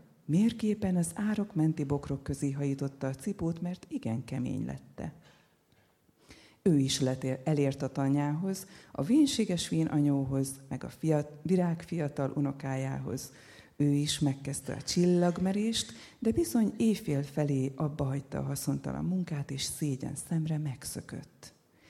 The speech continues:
Mikor hazaért, elpanaszolta dolgát. Édesanyja csak csóválta a fejét, de most sem szólt egy szót sem.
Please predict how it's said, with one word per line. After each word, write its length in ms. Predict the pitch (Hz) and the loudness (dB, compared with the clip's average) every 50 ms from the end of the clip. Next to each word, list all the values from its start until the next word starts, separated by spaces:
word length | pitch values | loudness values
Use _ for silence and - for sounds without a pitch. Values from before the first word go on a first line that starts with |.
| - - - - - - - - - - - _ _ | -20 -20 -20 -20 -20 -20 -20 -20 -20 -20 -20 _ _
Mikor 320 | - - - - - 151 | -8 -8 -6 -6 -8 -6
hazaért, 720 | 143 143 180 208 202 - 208 196 190 185 185 180 - - - | -2 0 0 0 2 0 0 0 0 0 -2 -4 -6 -6 -6
elpanaszolta 840 | - 135 127 127 127 - 131 131 131 135 - - 139 135 131 135 139 | -4 -2 -2 -2 -2 -2 -2 -2 -2 -2 -2 -2 -2 -2 -2 -2 -4
dolgát. 720 | 135 139 139 131 135 135 135 147 147 143 147 147 147 - - - - - _ _ _ - - - | -4 -4 -4 -4 -4 -4 -4 -4 -6 -6 -6 -8 -10 -14 -18 -20 -20 -20 _ _ _ -20 -8 -2
Édesanyja 580 | 208 233 240 226 175 - - 147 - - 127 | 0 0 0 0 0 0 0 -2 -2 -2 -4
csak 200 | 139 - - - | -8 -10 -12 -14
csóválta 580 | - - 220 220 196 156 131 131 - 135 - 113 | -6 -2 -2 0 0 -2 -4 -6 -8 -8 -10 -12
a 40 | - | -12
fejét, 580 | - - 196 202 202 190 185 180 175 - - - _ _ _ _ _ _ _ | -10 -8 -6 -4 -4 -4 -4 -6 -8 -10 -14 -20 _ _ _ _ _ _ _
de 100 | - 170 | 0 2
most 280 | 151 151 143 - - - | 2 2 2 2 0 0
sem 200 | - - - 127 | 0 -2 -4 -6
szólt 420 | - - - 160 143 147 143 - - | -6 -8 -8 -8 -8 -8 -10 -12 -14
egy 120 | - - | -16 -16
szót 320 | - - - - - - - | -14 -12 -12 -12 -12 -12 -10
sem. 440 | - - - - - - 170 165 | -10 -10 -10 -8 -10 -10 -10 -12